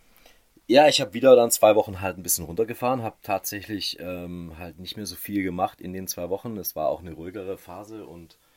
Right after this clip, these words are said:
hab zwei kleinere Jobs abgesagt oder abgegeben an Kollegen und hab dann erstmal runtergefahren und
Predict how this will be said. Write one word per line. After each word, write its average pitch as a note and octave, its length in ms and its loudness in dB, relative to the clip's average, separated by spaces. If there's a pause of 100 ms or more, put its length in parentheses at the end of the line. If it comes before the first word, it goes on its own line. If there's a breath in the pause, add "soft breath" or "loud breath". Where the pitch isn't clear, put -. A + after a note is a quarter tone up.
(200 soft breath)
hab - 200 -16 (100)
zwei F2 240 -8
kleinere F2+ 380 -14
Jobs F2 280 -14
abgesagt G2+ 540 -8
oder D#2 140 -12
abgegeben F#2+ 520 -10
an E2+ 120 -14
Kollegen F#2+ 480 -12
und G2+ 240 -14
hab A2 120 -16
dann F#2+ 120 -8
erstmal E2+ 260 -12
runtergefahren A#2+ 580 -8
und A2 280 -16